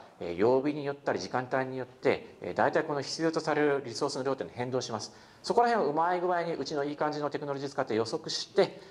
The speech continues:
えーと、プロアクティブなそのリソースマネジメント、ジョブスケジューリングを、えー、数万台規模でやるっていうのがGoogleの一番新しいっていうか、まあ、一番古-、古くから使われている、えー、コンテナ、あー、技術であります。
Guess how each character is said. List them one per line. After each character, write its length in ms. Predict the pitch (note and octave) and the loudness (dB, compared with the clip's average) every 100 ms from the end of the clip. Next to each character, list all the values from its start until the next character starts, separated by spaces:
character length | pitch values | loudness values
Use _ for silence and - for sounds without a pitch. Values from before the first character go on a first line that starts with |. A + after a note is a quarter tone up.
| - | -2
え 300 | A2 G2+ G2 | 2 4 2
ー 40 | F#2+ | -2
と、 40 | |
プ 120 | G#2+ | 2
ロ 100 | F3+ | 2
ア 60 | F3+ | 2
ク 40 | - | 0
テ 80 | |
ィ 20 | F3 | 0
ブ 80 | |
な 180 | G3 D#3+ | 2 0
そ 140 | - A2 | -2 -6
の 80 | |
リ 80 | G2 | -6
ソ 140 | F#2 G#2 | -2 0
ー 20 | |
ス 160 | G#2+ | 0
マ 100 | G2+ | 0
ネ 100 | G2+ | 0
ジ 80 | F#2 | -4
メ 60 | D#2+ | -8
ン 40 | |
ト、 60 | E2 - | -12 -2
ジ 80 | |
ョ 40 | G#2 | -2
ブ 100 | G2 | 0
ス 80 | - | -2
ケ 100 | G#2+ | -2
ジ 100 | E2+ | -2
ュ 20 | |
ー 20 | |
リ 60 | E2 | -8
ン 40 | |
グ 60 | E2+ | -10
を、 120 | - - - - | -10 -16 -16 -2
え 200 | F#2 E2+ | 0 2
ー、 20 | |
数 160 | - D#3+ | 2 4
万 180 | F3+ | 4
台 140 | F3 F3 | 4 2
規 100 | F3+ | 2
模 60 | |
で 80 | E3 | 2
や 60 | C#3 | 2
る 80 | B2+ | -2
っ 40 | - - | -8 0
て 60 | |
い 40 | A#3 | 2
う 20 | |
の 100 | A3 | 4
が 220 | A#3 A#2+ | 2 0
Google 260 | B2+ A#2+ B2 | -4 -4 -4
の 80 | G#2+ | -4
一 120 | - | -2
番 260 | D3 D3+ B2+ | 0 0 0
新 240 | C#3 C3 | 0 -2
し 140 | B2+ | -2
い 20 | G#2+ | -6
っ 20 | |
て 100 | F#2 | -8
い 40 | |
う 20 | - | -4
か、 80 | |
ま 100 | F#2+ | 0
あ、 40 | A#2 | 0
一 140 | - | 0
番 120 | D#3 | -4
古-、 180 | - F3+ - - - | 2 0 0 -6 -4
古 180 | G3 G#3+ | -2 0
く 120 | - | 0
か 120 | A2 | 0
ら 80 | F2 | 0
使 120 | - | 0
わ 60 | A2 | -2
れ 80 | G#2 | -2
て 80 | |
い 60 | G#2 | 0
る、 180 | F3 - - - - | 0 0 -6 -6 0
え 100 | F#2+ | 0
ー、 40 | |
コ 140 | A#2 | 2
ン 60 | G#2 | 0
テ 80 | A2 | 2
ナ、 200 | F#2+ - | 0 -2
あ 540 | - F2 E2+ E2 - - | -4 -4 -4 -6 -8 -14
ー、 40 | |
技 80 | - | -4
術 200 | F#2+ - | -4 -4
で 80 | - | -10
あ 60 | - | -10
り 60 | |
ま 80 | |
す。 80 | - | 0